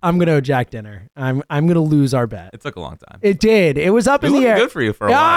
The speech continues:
Speaker 1: I thought I had it. At one point, you even said, "I'm buying you dinner."
Speaker 2: Yeah.
Speaker 1: I'm buying you dinner.
Speaker 2: It's good reverse
Speaker 1: Congrats
Speaker 2: jinx,
Speaker 1: to Jack.
Speaker 2: Andy. Good reverse
Speaker 1: You won the
Speaker 2: jinx,
Speaker 1: bet.
Speaker 2: Andy. Yep.
Speaker 1: Uh, unless this is a reverse jinx and I can win it still.
Speaker 2: Yeah,
Speaker 1: but
Speaker 2: no, I think that's what you're doing.
Speaker 1: I'm probably not gonna win it. I'm gonna buy
Speaker 2: Um,
Speaker 1: you dinner, and I'm, I'm looking forward to a night out with you.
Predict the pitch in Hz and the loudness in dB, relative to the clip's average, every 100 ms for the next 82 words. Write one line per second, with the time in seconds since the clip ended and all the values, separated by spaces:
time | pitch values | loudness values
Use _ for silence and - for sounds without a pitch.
0 | 339 330 294 294 269 233 254 277 269 185 | 0 0 0 2 2 2 2 2 2 0
1 | - 233 254 330 466 277 240 226 196 - | -2 -4 0 -2 -2 -2 0 0 -4 -2
2 | 254 269 180 180 208 226 185 175 226 185 | 0 2 0 0 -2 -2 0 0 2 2
3 | 143 120 101 - _ 156 165 160 143 110 | 0 -2 -8 -14 _ -2 0 2 0 -2
4 | 85 _ - - 113 95 87 170 175 170 | -12 _ -20 -14 -12 -10 -8 -4 0 -2
5 | - 180 165 156 147 151 _ _ - 143 | -4 -6 -2 2 0 -2 _ _ -6 -2
6 | 147 147 156 160 175 156 147 143 143 82 | -2 0 0 0 0 -2 -2 -4 -8 -20
7 | _ 98 - 185 165 165 208 277 - 233 | _ -18 -16 -6 -6 -2 0 0 -2 -8
8 | 190 165 160 147 151 - 151 135 139 131 | -6 -2 -2 0 -2 -2 -8 -6 -8 -4
9 | 135 127 117 - 123 123 185 185 165 185 | -4 -4 -10 -10 -6 -2 -2 0 -2 -4
10 | 156 - 60 64 - - 208 214 185 139 | -10 -10 -12 -20 -18 -2 2 2 0 -2
11 | 110 87 85 _ _ _ _ 123 135 127 | -6 -14 -20 _ _ _ _ -2 0 2
12 | 113 104 127 110 98 95 107 123 170 160 | 2 2 -2 -4 -12 -20 -20 -20 -10 -2
13 | 190 185 180 170 156 147 139 127 117 104 | 0 0 0 0 0 0 -2 -4 -8 -12
14 | 95 _ _ | -20 _ _